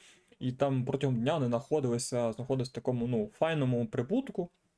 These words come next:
Ось, але в цілому, в цілому, а, фактично за один місяць, фактично це один місяць інвестицій, я рахую, тисячу доларів не зафіксовано поки що прибутка.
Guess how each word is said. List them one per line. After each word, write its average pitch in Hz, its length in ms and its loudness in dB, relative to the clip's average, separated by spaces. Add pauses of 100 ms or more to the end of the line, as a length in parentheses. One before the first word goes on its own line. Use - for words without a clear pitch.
(500)
Ось, 131 280 0
але 156 240 2
в 190 100 -14
цілому, 208 380 0
в 175 80 -6
цілому, 165 560 0 (440)
а, 120 640 2 (680)
фактично 175 360 -4
за 135 160 2
один 135 340 0
місяць, 160 560 -4 (180)
фактично 185 320 -2
це 165 120 -2
один 143 220 2
місяць 135 340 -4
інвестицій, 127 560 -2
я 139 80 2
рахую, 131 300 0
тисячу 143 380 0
доларів 123 580 0
не 139 120 2
зафіксовано 123 540 0
поки 113 220 -4
що 127 120 -6
прибутка. 214 600 0